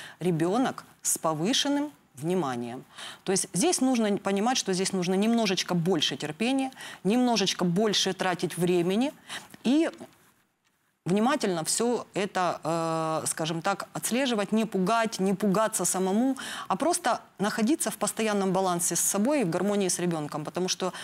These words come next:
любое, э, движение, любая какая-то реакция родителя, она, естественно, на ребенке отпечатывается. Для того, чтобы сох-, держать сохранность, э, нервной системы этих деток, м, ну,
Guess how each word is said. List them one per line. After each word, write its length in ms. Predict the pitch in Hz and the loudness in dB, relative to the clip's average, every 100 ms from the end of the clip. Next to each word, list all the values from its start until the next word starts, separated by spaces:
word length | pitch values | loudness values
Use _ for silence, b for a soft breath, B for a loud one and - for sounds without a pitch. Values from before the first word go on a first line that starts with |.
| B B | B B
любое, 600 | 190 208 190 226 196 175 - | 2 4 4 4 2 0 -2
э, 520 | 170 175 170 160 156 | -2 -2 -2 -4 -2
движение, 680 | 156 175 208 190 185 156 143 | -2 0 2 2 0 -2 -2
любая 320 | 156 180 202 202 | 0 2 2 0
какая-то 420 | 196 190 185 196 | -2 -2 -2 0
реакция 380 | 190 180 - 170 | 0 -2 -4 -2
родителя, 420 | 180 262 240 160 | 0 0 0 -2
она, 120 | 165 | -2
естественно, 600 | 170 175 247 190 170 151 - | -4 -4 -4 -2 -2 -2 -4
на 280 | 165 160 156 | -6 -4 -4
ребенке 320 | 165 196 190 | -2 -2 -4
отпечатывается. 680 | 143 135 - 131 127 127 - | -6 -6 -6 -6 -8 -8 -8
Для 120 | - | -6
того, 160 | 170 185 | -4 -4
чтобы 280 | 190 175 175 B B B | -4 -4 -4 B B B
сох-, 380 | - - 190 - - 170 - | -4 -2 -2 -4 -6 -8 -4
держать 440 | 165 190 208 226 | -2 0 0 0
сохранность, 600 | 226 208 208 180 160 - | -2 -2 0 0 -2 -4
э, 400 | 151 156 165 160 | -4 -4 -2 -4
нервной 420 | 160 175 196 165 160 | -2 0 0 -2 -4
системы 480 | - - 247 262 | -4 -2 0 0
этих 220 | 175 156 156 | 0 -4 -4
деток, 260 | 147 139 - B B B B - | -4 -6 -10 B B B B -10
м, 240 | 156 165 | -8 -6
ну, 380 | 120 175 175 | -2 0 0